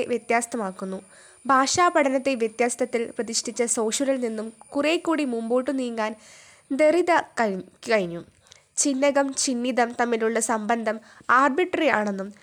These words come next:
സോഷ്വർ വ്യക്തമാക്കുകയുണ്ടായി. ചിഹ്നിതങ്ങൾ നീട്ടി വയ്ക്കപ്പെടുന്നതാണ് ദെറിദ പറയുക. വ്യതിരികത്തിൻ്റെ കാര്യം മാത്രമല്ല,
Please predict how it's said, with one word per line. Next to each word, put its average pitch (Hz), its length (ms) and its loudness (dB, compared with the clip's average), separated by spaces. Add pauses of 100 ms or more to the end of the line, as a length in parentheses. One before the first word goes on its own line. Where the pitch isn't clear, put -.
(120)
സോഷ്വർ 302 480 2
വ്യക്തമാക്കുകയുണ്ടായി. 233 1080 0 (520)
ചിഹ്നിതങ്ങൾ 381 640 4
നീട്ടി 269 460 -2 (380)
വയ്ക്കപ്പെടുന്നതാണ് 240 960 0 (380)
ദെറിദ 233 360 0
പറയുക. 190 440 -2 (840)
വ്യതിരികത്തിൻ്റെ 330 720 0
കാര്യം 233 380 0
മാത്രമല്ല, 196 480 -4